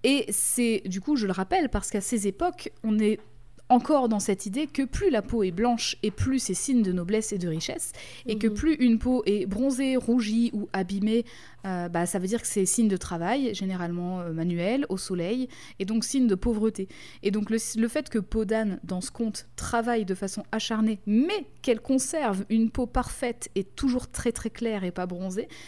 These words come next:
Speaker 1: c'est une métaphore pour dire que, bah, un jour princesse, toujours princesse, tu vois, enfin,
Speaker 2: Et c'est
Speaker 1: c'est
Speaker 2: aussi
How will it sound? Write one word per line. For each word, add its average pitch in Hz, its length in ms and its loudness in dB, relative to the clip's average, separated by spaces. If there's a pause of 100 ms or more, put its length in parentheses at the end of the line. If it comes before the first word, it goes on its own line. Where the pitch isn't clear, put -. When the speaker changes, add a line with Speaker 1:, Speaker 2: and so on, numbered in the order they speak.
Speaker 1:
c'est - 240 -2
une 208 100 4
métaphore 202 440 0
pour 190 160 2
dire 233 220 -2
que, 220 120 -2
bah, 175 400 -4 (240)
un 214 80 4
jour 214 140 4
princesse, 226 340 -2
toujours 226 180 0
princesse, 294 580 -2
tu 233 100 -6
vois, 226 100 0
enfin, 202 260 -4
Speaker 2:
Et - 20 -4
c'est 202 200 2
Speaker 1:
c'est 185 180 4
Speaker 2:
aussi 220 280 4